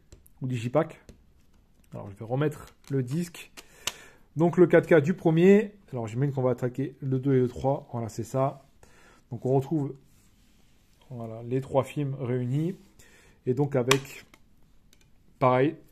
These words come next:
un petit patchwork d'images tirées du film, un petit montage, avec quelques scènes du film. Pareil, qualité d'impression bonne.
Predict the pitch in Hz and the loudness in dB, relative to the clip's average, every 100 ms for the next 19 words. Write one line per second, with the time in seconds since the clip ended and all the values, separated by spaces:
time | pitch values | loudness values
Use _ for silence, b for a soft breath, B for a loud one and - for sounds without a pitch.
0 | _ 151 135 156 151 139 165 139 135 139 | _ -6 -4 2 2 4 2 2 2 4
1 | 147 139 - _ 135 - - 131 131 123 | 2 0 -6 _ -14 -10 -4 0 0 0
2 | 151 151 160 - _ _ - 127 143 131 | -2 -2 -6 -18 _ _ -14 -10 -6 -6
3 | 123 139 143 143 160 b b b b b | -2 2 2 0 -4 b b b b b
4 | b b b b _ - 127 120 135 - | b b b b _ -6 -4 0 0 0
5 | 135 135 120 - 143 151 180 - 135 139 | 0 -2 -2 -2 -2 -2 -8 -2 4 4
6 | 151 - - - 131 110 139 - 120 143 | 4 0 -6 0 2 2 -2 0 -4 -4
7 | 139 - - 131 135 147 | -6 -8 -2 2 2 0